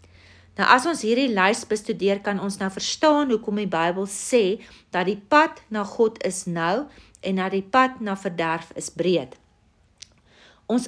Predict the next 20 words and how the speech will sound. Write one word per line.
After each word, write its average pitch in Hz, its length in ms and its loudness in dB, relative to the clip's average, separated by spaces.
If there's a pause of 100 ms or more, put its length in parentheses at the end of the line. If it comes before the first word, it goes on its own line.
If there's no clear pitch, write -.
almal 349 320 4
ken 269 240 2
mense 196 480 0
wat 190 160 0
in 180 160 -2
Jesus 185 320 -4
glo, 262 480 2 (480)
maar 202 160 2
ongelukkig 254 720 2
nog 208 160 -4
steeds 277 560 -2 (240)
hierdie 208 320 0
dinge 196 240 0
op 190 240 -4
hierdie 175 280 0
lys 165 360 -4 (200)
doen. 175 420 -2 (760)
Daarom 226 400 4
sal 254 160 2
hulle 214 220 2